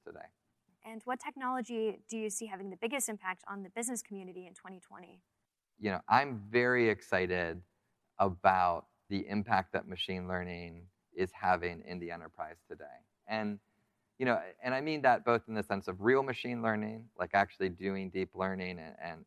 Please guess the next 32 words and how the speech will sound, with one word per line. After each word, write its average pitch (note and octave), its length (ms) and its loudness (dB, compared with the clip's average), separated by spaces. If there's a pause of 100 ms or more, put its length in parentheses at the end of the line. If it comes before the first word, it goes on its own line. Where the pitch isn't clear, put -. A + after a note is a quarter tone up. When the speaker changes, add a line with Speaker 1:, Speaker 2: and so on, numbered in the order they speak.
(140)
Speaker 1:
and, D#2+ 100 -14 (240)
and D#2+ 140 -12
true G2 260 2
adaptive F2+ 400 2
systems. G2 480 -6 (480)
Also, A#2+ 260 4
frankly, A2 380 2
in G2 80 -2
just G2 160 0 (500)
kind G2+ 140 -4
of - 60 -10
standard G2+ 460 2
data F#2+ 200 2
science, G2 500 -4
where F2+ 120 -2
you're F2 160 -4
just F2+ 200 -8 (460)
doing F#2 460 0 (240)
smart G2 480 2
regressions F2 720 -4 (100)
to F2 300 -4 (160)
make E2+ 200 -6 (220)
smart F2+ 300 -4
data-driven F2 540 -2
decisions. F2 600 -6 (360)
But A#2 100 10
it's, A#2+ 260 4
I A#2 100 8
think C3+ 180 2 (420)
you're A#2+ 160 10
going A#2 260 4
to, F#2 280 4